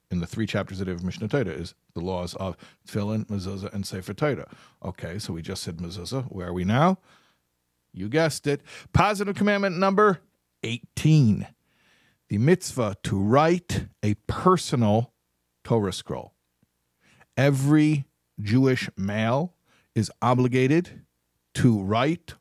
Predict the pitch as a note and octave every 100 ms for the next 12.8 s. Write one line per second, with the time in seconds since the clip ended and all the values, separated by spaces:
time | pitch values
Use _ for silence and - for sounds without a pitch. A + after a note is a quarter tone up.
0 | _ - A2+ - B2 G2 - - B2+ A#2+
1 | C3+ F3 G3+ - _ _ - - - -
2 | G#2+ - G#2+ - C#3+ - _ _ - C3
3 | B2+ B2+ - B2+ A#2+ A#2 - - A2+ A2
4 | G2+ - G#2 G2+ - G#2 F#2 - - -
5 | _ _ _ _ _ _ _ _ _ -
6 | - - - - - _ _ _ _ _
7 | _ _ _ _ _ - A2+ A2 A2 D3+
8 | A#3 G3 B2 B2 - - - G#2+ F#2+ A#2
9 | - G#2 - G2 A#2+ B2 _ _ _ _
10 | _ _ _ _ _ _ _ _ - D#3+
11 | G3 G#2 - - - - _ _ _ _
12 | _ F2 F#2 A2+ A2 G#2+ A2